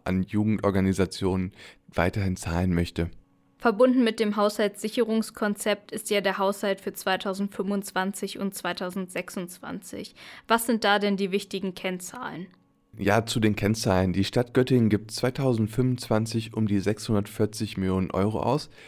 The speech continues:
Speaker 1: nimmt aber nur fünfhundertneunzig Millionen Euro ein.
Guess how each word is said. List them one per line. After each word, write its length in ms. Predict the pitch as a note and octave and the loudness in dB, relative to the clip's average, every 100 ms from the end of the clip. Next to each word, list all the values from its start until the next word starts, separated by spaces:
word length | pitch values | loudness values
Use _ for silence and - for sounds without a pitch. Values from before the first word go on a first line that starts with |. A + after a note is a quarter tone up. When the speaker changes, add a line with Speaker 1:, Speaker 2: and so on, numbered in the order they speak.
| - | -6
Speaker 1:
nimmt 260 | A2+ C3+ - | 0 0 2
aber 200 | A2+ G#2+ | 4 4
nur 160 | G#2+ G#2+ | 4 2
fünfhundertneunzig 1400 | - B2+ - A2+ A2 G#2 - - - F#2 F#2+ G2+ G#2 G2 | 0 -4 -2 2 4 2 -2 -18 -6 0 2 2 0 0
Millionen 360 | F#2 F#2 F#2 | 2 4 2
Euro 300 | - F2+ F2 | 2 0 0
ein. 340 | - E2 E2 | 0 0 0